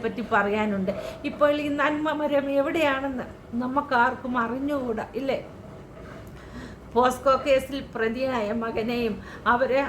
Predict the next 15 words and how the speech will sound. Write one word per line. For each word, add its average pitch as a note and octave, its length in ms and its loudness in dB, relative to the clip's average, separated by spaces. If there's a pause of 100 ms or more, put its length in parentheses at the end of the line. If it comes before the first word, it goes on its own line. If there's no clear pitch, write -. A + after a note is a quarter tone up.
(100)
അനാഥാലയം B3+ 760 2
നടത്തി, A3 600 -2 (280)
ആ, G#3+ 120 -2
മറ്റുള്ളവരുടെ A#3+ 1000 0
കയ്യിൽ A#3 380 2
നിന്നും A#3+ 320 -2 (280)
ങ്ങളാണ്, C#4 560 2 (460)
ആ, A3+ 100 -2
ഡൊണേഷനായിട്ട് A#3 1000 2 (200)
ഇവർക്ക് A3+ 400 2
അന്നദാനത്തിനുള്ള A#3 1000 2
വക G3+ 320 -2
മേടിച്ചുകൊണ്ടിരുന്നത്. A3 920 0 (320)
എന്നിട്ട് C4 340 2
അവര് A#3+ 220 4